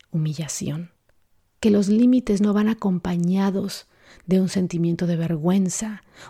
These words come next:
o de rabia por parte de mamá o papá. Y reconóceles constantemente el que hayan sido honestos, el que hayan tenido la valentía de decir,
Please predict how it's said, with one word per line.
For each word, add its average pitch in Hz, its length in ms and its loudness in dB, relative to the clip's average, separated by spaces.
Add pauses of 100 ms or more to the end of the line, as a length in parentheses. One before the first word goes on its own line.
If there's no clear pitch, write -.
o 185 120 2
de 185 120 2
rabia 180 760 0 (240)
por 185 180 -2
parte 180 260 -4
de 165 120 -2
mamá 151 380 -2
o 147 80 -8
papá. 165 400 -10 (1040)
Y 220 120 2
reconóceles 196 1120 2
constantemente 208 1200 -2 (320)
el 196 180 0
que 190 160 0
hayan 185 300 2
sido 156 280 -2
honestos, 151 560 -10 (220)
el 202 200 4
que 233 80 2
hayan 254 220 2
tenido 208 360 4
la 208 140 2
valentía 175 800 0
de 165 120 0
decir, 170 460 -2